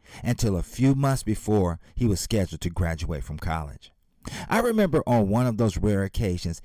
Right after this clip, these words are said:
he called, called me out of frustration due to those obstacles in his life. He told me that he wasn't doing well in school and was on the verge of being declared ineligible for the season.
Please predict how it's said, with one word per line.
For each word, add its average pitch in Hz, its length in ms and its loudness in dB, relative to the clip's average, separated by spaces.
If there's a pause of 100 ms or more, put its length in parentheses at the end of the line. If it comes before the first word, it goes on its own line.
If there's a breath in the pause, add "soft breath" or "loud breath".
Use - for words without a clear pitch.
(140 loud breath)
he 208 160 0
called, 147 440 0 (300 loud breath)
called 113 340 2
me 110 180 -2
out 113 180 2
of 101 60 0
frustration 95 760 -2 (280 loud breath)
due 110 140 4
to 98 160 0
those 85 260 0
obstacles 87 540 -2
in 87 160 -4
his 78 180 -8
life. 80 380 -6 (520 loud breath)
He 240 140 4
told 208 220 2
me 185 80 2
that 117 100 0
he 127 220 4
wasn't 113 360 0
doing 107 300 2
well 90 180 -2
in 85 80 -4
school 87 500 -2 (380 loud breath)
and 104 140 2
was 98 180 0
on 92 140 -2
the 82 80 -4
verge 98 460 0
of 87 120 -4
being 95 200 0
declared 87 640 -2
ineligible 85 840 -4 (400 soft breath)
for 82 260 -2
the 78 60 -4
season. 87 560 -4